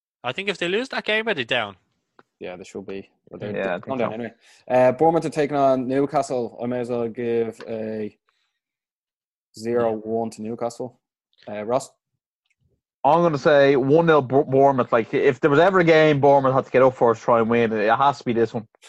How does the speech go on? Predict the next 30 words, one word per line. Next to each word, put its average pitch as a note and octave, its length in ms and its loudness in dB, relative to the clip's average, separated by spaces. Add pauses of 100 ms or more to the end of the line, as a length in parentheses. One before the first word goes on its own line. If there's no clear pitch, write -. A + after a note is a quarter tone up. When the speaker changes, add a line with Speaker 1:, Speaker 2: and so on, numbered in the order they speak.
(140)
Speaker 2:
<laughs> G#3 40 -2 (680)
You C#4+ 140 -4 (120)
Speaker 1:
Is D3 60 4
it D#3+ 40 2
Speaker 2:
say G3+ 60 4
Speaker 1:
home - 100 6
Speaker 2:
that G3+ 160 8
Speaker 1:
or A3 100 6
Speaker 2:
every A3 100 6
Speaker 1:
away? - 240 0
Speaker 2:
week. G#3+ 340 -6
Yeah, C#3+ 160 4
Bournemouth D#3+ 380 2
are D3+ 80 6
home C#3 140 2
to C3 40 -2
Newcastle. B2+ 420 -2 (840)
Paul, - 200 -2
your B2 160 -4
Speaker 3:
Yeah, D3 60 0
Speaker 2:
score. D#3 140 0
Speaker 3:
but - 500 -16
Newcastle E3+ 440 0
are A2+ 40 -2
safe A2+ 260 0
and G#2+ 80 -10
Bournemouth A2+ 360 2 (160)
need A2 160 -6
to G#2+ 80 -6
win. A#2+ 260 -4